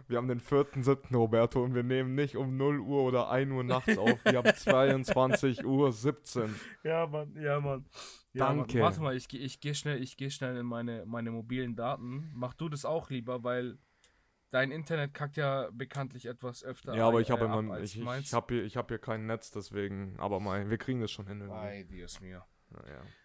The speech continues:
Speaker 2: Aber ja, äh, ganz kurz, ich muss nur kurz mein Mikro richten. So, falls das irgendwie, ich hab keinen Bock, das nachzuretuschieren. Ähm, so, jetzt, äh, ähm, ja, es ist zweiundzwanzig Uhr siebzehn. Wir hätten auch vor einer halben Stunde,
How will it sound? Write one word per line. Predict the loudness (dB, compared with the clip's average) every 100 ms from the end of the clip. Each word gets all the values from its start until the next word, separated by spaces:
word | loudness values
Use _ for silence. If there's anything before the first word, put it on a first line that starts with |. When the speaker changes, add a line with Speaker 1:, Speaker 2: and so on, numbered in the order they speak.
| -8
Speaker 2:
Aber | -4 2
ja, | 2 2 2
äh, | 0
ganz | -2 -2
kurz, | -2 -2 -2
ich |
muss | -4 -4
nur | -6
kurz | -6 -6
mein | -6
Mikro | -6 -6 -6
richten. | -6 -6 -6 -8 -8
So, | -8 -6 -4 -2
falls | -4 -6 -6
das | -8 -6
irgendwie, | -6 -6 -6
ich | -8 -12
hab |
keinen | -12 -10
Bock, | -8 -8
das | -10 -8
nachzuretuschieren. | -8 -6 -8 -8 -10 -10 -12 -10 -10 -10 -8 -6 -6 -6
Ähm, | -4 -2 -2 -4 -6 -10 -14 _ _
so, | -4 0
jetzt, | 0 0 -6
äh, | -8 _ _ -8
ähm, | -2 2 2 4 4 2 2 -2 -6 -4
ja, | 0 2 2 -2 _
es | -8 -6
ist | -4 0
zweiundzwanzig | 0 0 -2 -4 -2
Uhr | -2
siebzehn. | -2 -2 -2 0
Wir | -2
hätten | -4 -2
auch | -4 -4
vor | -6
einer | -4 0
halben | -2 -2
Stunde, | -6 -6 -4 -2 -4